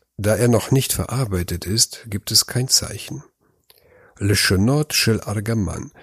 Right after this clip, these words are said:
Streifen von Purpurwolle, das ist gefärbte Wolle, die ebenfalls nicht verarbeitet ist. All die eben erwähnten Sachen haben kein Erkennungszeichen.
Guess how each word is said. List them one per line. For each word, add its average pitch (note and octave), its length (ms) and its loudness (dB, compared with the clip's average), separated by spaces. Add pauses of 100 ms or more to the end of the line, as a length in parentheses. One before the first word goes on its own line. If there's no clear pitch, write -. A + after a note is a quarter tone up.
Streifen B2+ 680 -2
von G2+ 300 -2
Purpurwolle, G2 880 -2 (340)
das - 200 4
ist G#2 160 4
gefärbte B2 600 0
Wolle, F#2 360 -2 (240)
die A2 180 -4
ebenfalls A#2 580 2
nicht G2+ 220 -4
verarbeitet F#2 720 -6
ist. - 380 -4 (460)
All C#3 220 4
die G#2+ 240 -2
eben G2 260 0
erwähnten G#2 640 0
Sachen F#2 500 0
haben F#2 360 -2
kein G#2+ 260 -2
Erkennungszeichen. - 1120 -2